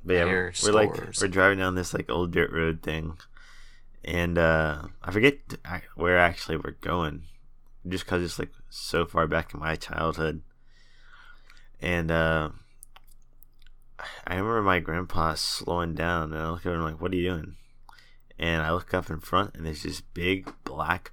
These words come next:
Speaker 1: bear standing in the middle of the road looking at us. And I'm like,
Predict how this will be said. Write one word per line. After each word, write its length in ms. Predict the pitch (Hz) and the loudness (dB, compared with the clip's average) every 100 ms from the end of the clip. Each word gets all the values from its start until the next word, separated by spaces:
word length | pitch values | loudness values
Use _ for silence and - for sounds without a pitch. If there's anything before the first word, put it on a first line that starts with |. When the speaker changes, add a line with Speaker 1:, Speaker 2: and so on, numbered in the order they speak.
| - | -2
Speaker 1:
bear 320 | 82 85 76 | 0 2 0
standing 460 | - - - 82 71 | -4 -6 -6 -4 -4
in 100 | 78 | -6
the 60 | |
middle 260 | 76 85 85 | -6 -4 -2
of 60 | 80 | -2
the 80 | |
road 240 | 76 80 80 | -2 -2 -2
looking 480 | 80 80 - 87 82 | -2 -2 -2 -8 -12
at 140 | - | -10
us. 320 | - - - - - - - - - - - - - - - - - | -12 -12 -14 -20 -20 -20 -20 -20 -20 -20 -20 -20 -20 -20 -10 -10 -4
And 600 | 87 85 82 82 82 80 80 | 0 2 2 0 -2 -6 -8
I'm 80 | 80 | -8
like, 280 | 76 - | -8 -10